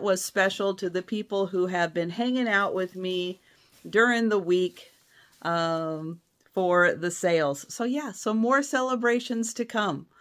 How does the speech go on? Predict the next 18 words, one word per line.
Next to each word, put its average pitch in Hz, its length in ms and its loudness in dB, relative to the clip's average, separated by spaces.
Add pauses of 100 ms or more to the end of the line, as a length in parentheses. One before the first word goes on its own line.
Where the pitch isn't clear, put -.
(540)
But, 330 480 4 (300)
um, 208 800 -4 (100)
let's 294 300 -2
talk 339 240 0
about, 240 720 4
um, 196 720 -2 (640)
the 180 200 2
sale, 233 600 2 (580)
which 240 640 2 (360)
was 247 200 2
a 269 40 0
sellout. 262 600 2 (260)
So 214 300 0
thank 262 360 0
you 262 160 0
everyone 226 960 2
for 180 560 4 (300)
purchasing, 262 760 2